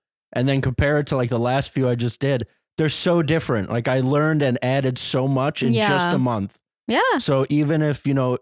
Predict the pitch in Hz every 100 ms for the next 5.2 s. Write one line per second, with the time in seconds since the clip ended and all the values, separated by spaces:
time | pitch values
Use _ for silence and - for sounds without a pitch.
0 | - 131 135 131 - 135 - 123 - 131
1 | 127 117 117 120 110 113 - 110 101 95
2 | _ _ _ - 113 113 113 113 113 110
3 | 120 113 117 113 120 113 107 110 - 101
4 | 101 - _ _ _ _ _ - 123 123
5 | 123 120